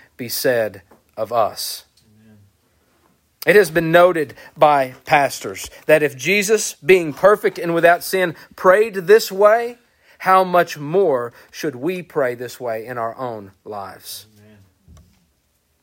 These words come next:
Speaker 1: Yet what often is the case is that this type of isolated and deliberate prayer is not a priority for us.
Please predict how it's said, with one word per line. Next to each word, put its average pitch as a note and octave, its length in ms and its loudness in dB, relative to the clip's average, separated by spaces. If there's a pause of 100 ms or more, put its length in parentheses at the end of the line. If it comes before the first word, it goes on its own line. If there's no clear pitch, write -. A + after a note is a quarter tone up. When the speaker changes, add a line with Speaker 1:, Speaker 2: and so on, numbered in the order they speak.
(420)
Speaker 1:
Yet A#2+ 200 -8
what B2+ 300 -2
often C#3 460 2
is C3+ 320 -4
the A#2+ 80 -14
case C3 360 -2
is A2 160 -12
that A2+ 240 -4
this D3 200 -2
type D3+ 280 2
of A2+ 140 -4
isolated D3 680 0
and B2+ 200 -8
deliberate C#3 420 -4
prayer C#3 440 0 (580)
is D#3 240 0
not C3 240 0
a A2+ 40 0
priority A2+ 680 -2 (360)
for A#2+ 300 -10
us. - 400 -12